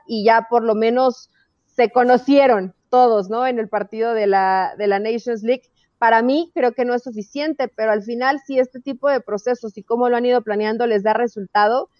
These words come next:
eh, de pronto no me sorprendería. ¿Por qué? Porque vimos lo que pasó, por ejemplo, en los Olímpicos, ¿no?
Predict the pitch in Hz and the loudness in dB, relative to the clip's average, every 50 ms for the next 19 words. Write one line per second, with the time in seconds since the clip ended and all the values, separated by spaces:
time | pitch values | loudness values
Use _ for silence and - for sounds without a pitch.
0 | _ _ _ - - _ _ - 220 202 - - 208 233 233 220 - 254 269 277 | _ _ _ -20 -20 _ _ -2 -2 -2 -2 0 0 0 0 2 2 2 2 2
1 | 254 247 - 294 302 294 277 240 - _ _ _ 247 254 254 254 254 262 277 294 | 2 2 4 6 6 6 4 2 0 _ _ _ -4 -2 0 0 0 2 0 0
2 | 302 311 311 302 - 277 254 - 233 240 233 233 226 226 233 262 277 294 285 294 | 0 0 -2 -2 -2 -2 -2 0 -2 -2 0 0 0 0 0 0 0 -2 -2 -4
3 | 220 254 - - 269 269 262 254 240 - 220 220 247 254 262 285 262 247 233 - | -10 -12 -6 -4 -4 -4 -4 -6 -8 -4 -4 -4 -2 -2 -6 -6 -6 -6 -8 -6
4 | - 214 - - 202 196 220 254 247 - 277 254 233 214 247 254 254 285 277 254 | -8 -8 -6 -6 -8 -6 -6 -8 -8 -6 -6 -6 -6 -6 -6 -8 -6 -6 -6 -6
5 | 233 - - 226 262 339 440 - 381 - - 226 214 247 269 466 | -6 -6 -6 -6 -6 -4 -4 -4 -4 -2 -2 -2 -2 -2 -2 -4